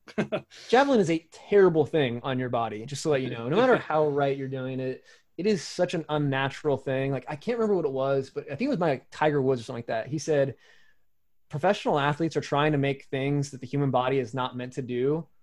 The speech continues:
Speaker 2: look easy." And it's just like, that's, like, a hundred percent true. Like, we're not supposed to torque up into these positions and,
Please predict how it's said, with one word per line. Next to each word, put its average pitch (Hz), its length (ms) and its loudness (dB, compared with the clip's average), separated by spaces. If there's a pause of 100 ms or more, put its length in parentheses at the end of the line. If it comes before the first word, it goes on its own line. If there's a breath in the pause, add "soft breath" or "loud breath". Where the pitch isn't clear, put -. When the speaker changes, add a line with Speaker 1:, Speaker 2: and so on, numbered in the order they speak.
(100)
Speaker 2:
look 139 240 0
easy." 123 420 -10 (960)
And 147 280 4
it's 123 100 -8
just - 140 -8
like, 127 220 -2
that's, 135 220 -2
like, 196 140 0
a 190 80 2
hundred 156 200 0
percent 143 280 -6
true. 120 260 -6
Like, 110 180 -12 (420)
we're 170 220 -2
not 180 300 0
supposed 151 420 0
to 139 60 -10
torque 147 380 0
up 147 160 0
into 143 160 -2
these 131 160 -8
positions 123 800 -6
and, 120 160 -8